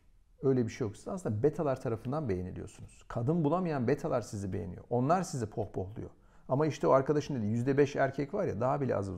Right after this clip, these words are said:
aslında o. Güya Rollo'ya göre yüzde dört buçuk. Bence daha bile az aslında o tarz erkek. Siz o erkeklersiniz. O erkekler olmak zorundasınız ve kuralı siz koyarsınız. Bu şekilde. Kıstasa kıstas yapan kadın. Ne kadar iğrenç.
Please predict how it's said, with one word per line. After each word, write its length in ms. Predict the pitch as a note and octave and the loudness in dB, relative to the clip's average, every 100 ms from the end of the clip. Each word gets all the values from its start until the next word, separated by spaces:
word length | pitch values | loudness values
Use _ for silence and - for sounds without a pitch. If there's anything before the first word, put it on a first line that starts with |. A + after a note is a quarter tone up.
| - | -6
aslında 340 | G2 - F2 | -6 -6 -10
o. 40 | - - - - - | -12 -18 -20 -20 -6
Güya 380 | C#3+ D3+ B2 B2+ | 2 4 4 8
Rollo'ya 320 | C3+ F3 F3+ | 10 10 10
göre 200 | C#3+ E3 | 6 4
yüzde 300 | F#3+ C#3 E3+ | 4 6 8
dört 280 | C#3+ F3+ F3 | 10 8 6
buçuk. 300 | - - A2 | -6 -12 0
Bence 320 | B2+ C3+ D3 | 4 4 4
daha 220 | B2+ C#3+ D#3+ | 4 4 4
bile 140 | A2+ | 2
az 220 | G#2 G2+ | 0 -2
aslında 340 | G2+ G2+ - G#2+ | -4 -6 -6 -4
o 100 | A2 | -2
tarz 260 | A2+ G2+ | -2 -2
erkek. 320 | G#2+ - - - _ - _ - _ _ _ _ _ - _ _ _ _ _ _ _ _ - _ - | -4 -6 -12 -20 _ -20 _ -20 _ _ _ _ _ -20 _ _ _ _ _ _ _ _ -20 _ -20
Siz 220 | - F3 | -6 4
o 60 | E3 | 8
erkeklersiniz. 840 | B2 - - F2 F2+ F2+ - - - | 8 6 -2 -8 -10 -12 -18 -20 -2
O 120 | D3 D#3+ | 2 4
erkekler 460 | D3+ - C#3 F#3 | 4 0 -2 2
olmak 300 | F3+ C3 A2+ | 2 2 0
zorundasınız 420 | - A#2 A#2 G3+ | -2 -4 -4 -2
ve 60 | D3+ | -2
kuralı 280 | - C3 C3+ | 0 0 0
siz 180 | - - | -6 -6
koyarsınız. 580 | G#2 F#2+ - - - - - | -6 -6 -10 -20 -20 -20 -16
Bu 40 | |
şekilde. 320 | - A#2+ A#2+ A#2 - _ - - _ _ _ _ _ _ - | -8 -8 -8 -16 -20 _ -20 -20 _ _ _ _ _ _ -6
Kıstasa 460 | D3+ - D3+ F#3+ F3+ | -6 2 2 2 0
kıstas 400 | C3 E3+ E3 C#3+ | 0 0 0 0
yapan 280 | A#2 G#2 | -2 -4
kadın. 260 | F#2+ - G#2+ - _ _ - _ | -6 -10 -12 -20 _ _ -20 _
Ne 60 | - | -20
kadar 320 | - B2+ A2+ F#2+ - | -6 -2 -2 -6 -8
iğrenç. 640 | A#2 A2+ G2 F2 - - | -6 -4 -6 -10 -18 -20